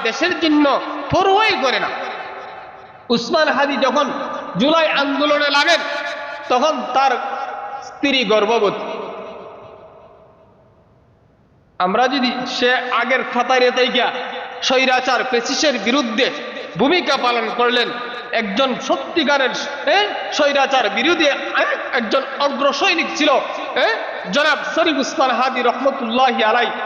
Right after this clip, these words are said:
আল্লাহ তাআলা জান্নাতুল ফেরদাউস দান করুন। উসমান হাদির বউ কেমন?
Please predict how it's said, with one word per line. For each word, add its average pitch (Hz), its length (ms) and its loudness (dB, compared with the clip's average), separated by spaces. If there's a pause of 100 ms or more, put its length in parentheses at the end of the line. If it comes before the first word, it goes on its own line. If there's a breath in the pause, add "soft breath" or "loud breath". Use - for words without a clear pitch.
(160)
আল্লাহ 254 320 4
তাআলা 269 180 4 (400)
জান্নাতুল 262 640 0
ফেরদাউস 226 480 2
দান 185 200 2
করুন। 143 240 -4 (2500)
উসমান 339 440 2
হাদির 320 320 0
বউ 302 300 4
কেমন? 330 380 4